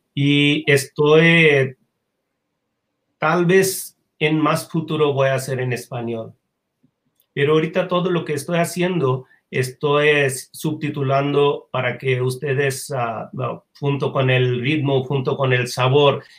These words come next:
que disfruten, este, ah, y para que entiendan qué es lo que se trata, eh, la emoción, qué, qué, qué emoción. Y música, básicamente, la misma música es la emoción. Ahí tra-, ahí está,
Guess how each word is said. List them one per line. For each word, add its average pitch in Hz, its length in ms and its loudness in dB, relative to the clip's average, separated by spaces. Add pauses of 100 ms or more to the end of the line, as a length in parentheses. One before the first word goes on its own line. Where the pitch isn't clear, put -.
(120)
que 131 180 0
disfruten, 143 960 0
este, 127 800 -2 (400)
ah, 117 560 -2
y 135 380 -4 (300)
para 139 240 -4
que 143 160 -2
entiendan 143 580 0
qué 151 100 0
es 151 60 2
lo 139 160 0
que 131 140 -4
se 131 180 -4
trata, 139 640 -2
eh, 131 240 -4
la 131 220 0
emoción, 143 720 0
qué, 127 300 0
qué, 143 280 -2
qué 143 80 -2
emoción. 135 560 0 (320)
Y 165 100 4
música, 190 680 4
básicamente, 160 720 0
la 165 200 -4
misma 151 360 0
música 151 640 0
es 131 180 -2
la 147 120 0
emoción. 139 520 -2
Ahí 127 440 -4
tra-, 139 240 -2 (600)
ahí 131 260 -2
está, 151 420 -2